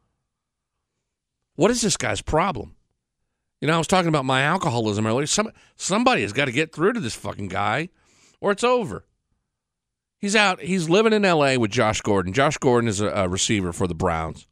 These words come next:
They, uh, they tested Josh Brown, uh, about a week ago, and it came back that not only did he have,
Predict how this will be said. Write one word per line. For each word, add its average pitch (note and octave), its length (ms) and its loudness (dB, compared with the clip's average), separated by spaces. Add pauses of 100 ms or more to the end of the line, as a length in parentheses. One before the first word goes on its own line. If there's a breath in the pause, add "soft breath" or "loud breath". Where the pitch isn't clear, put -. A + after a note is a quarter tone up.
(2000)
They, A#2 240 2
uh, F#2 220 2 (140)
they - 100 -6
tested E3 460 0
Josh F#2+ 260 -2
Brown, F#2 460 -2 (1040)
uh, F#2+ 400 -4
about A#2+ 240 0
a A2+ 40 -2
week A#2 180 -4
ago, F#2+ 380 -4 (220)
and G2 100 -6
it F#2 80 -12
came C#3+ 180 -2
back B2+ 400 -2
that F#2 260 -4 (180)
not C#3 180 2
only D#3 140 2
did B2+ 160 0
he A#2 120 -4
have, G#2+ 440 -2